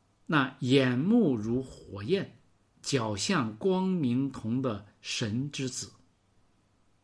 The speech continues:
换句话说，他的脚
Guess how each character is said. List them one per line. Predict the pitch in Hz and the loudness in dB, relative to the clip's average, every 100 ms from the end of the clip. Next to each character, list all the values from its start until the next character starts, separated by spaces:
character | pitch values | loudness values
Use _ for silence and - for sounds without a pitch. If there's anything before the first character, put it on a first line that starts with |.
| _ _ _ _ _ | _ _ _ _ _
换 | - | -4
句 | 127 | -2
话 | 104 | -2
说， | 104 113 110 110 _ _ _ _ _ _ _ | -4 -2 -2 -4 _ _ _ _ _ _ _
他 | - | -6
的 | 226 196 | 0 0
脚 | - 107 92 95 95 | 0 -6 -6 -10 -14